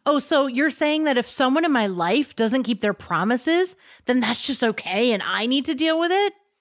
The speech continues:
No, <laughs> I'm not saying that. <laughs> I'm never saying that, by the way. <laughs> That's demand relationship thinking. I, just think about it for a minute. I know, relan-, demand relationship is so deep, right?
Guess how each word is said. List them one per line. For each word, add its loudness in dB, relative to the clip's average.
No, -4
<laughs> -10
I'm 0
not 2
saying 0
that. -2
<laughs> -14
I'm 2
never 2
saying 2
that, 0
by 0
the -2
way. 0
<laughs> -10
That's 2
demand 2
relationship 0
thinking. 0
I, 0
just -4
think 0
about 4
it 0
for 2
a 2
minute. 0
I -6
know, 2
relan-, 0
demand 2
relationship -2
is -4
so 2
deep, -2
right? 0